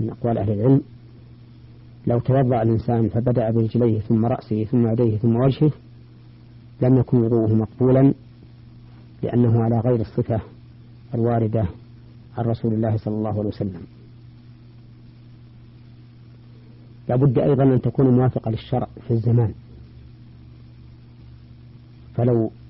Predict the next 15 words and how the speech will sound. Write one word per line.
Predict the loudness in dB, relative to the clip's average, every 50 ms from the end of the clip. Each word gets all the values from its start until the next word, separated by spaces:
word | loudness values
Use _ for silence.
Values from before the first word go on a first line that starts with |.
| -20 -20 -8 -4
تعبد | -2 0 0 0 0 0
الإنسان | 0 0 0 -2 -2 -2 0 0 0 0 -2
عبادة | -2 -2 0 0 0 0 0 -2 -2 -6 -16 -20 -20 -20 -20 -20 -20 -20 -20 -20 -20 -20 -12 -8 -6
لله | -4 -2 -2 -2
عز | -2 -2 -4 -4 -4 -4
وجل | -4 -4 -2 -2 -2 -4 -4 -8 -18 -20 -20 -20 -20 -20 -20 -20 -20 -20 -20 -20 -20 -20 -12 -4
في | -2 -2
غير | 0 2 2 2 2 2
زمانها | 0 2 2 2 2 4 4 4 4 2 0 -2 -4 -12 -20 -20 -20 -20 -20 -20 -20 -20 -20 -20 -20 -20 -20 -18 -6 -2
لم | 0 0
تكن | 0 -2 -2 -2 -2 -2
مقبولة. | -2 -4 -6 -6 -6 -6 -8 -12 -16 -20 -20 -20 -20 -20 -20 -20 -20 -20 -20 -20 -20 -20 -20 -20 -20 -20 -20 -20 -20 -20 -20 -20 -20 -20 -20 -20 -20 -20 -20 -20 -20 -20 -20 -20 -20 -16 -6 -4
لو | -4 -4 -4 -2 0
أن | 2 2 4 2 2 0 -2 -6 -8 -8
الإنسان | -6 -6 -6 -4 -2 -2 0 0 0 -2 -4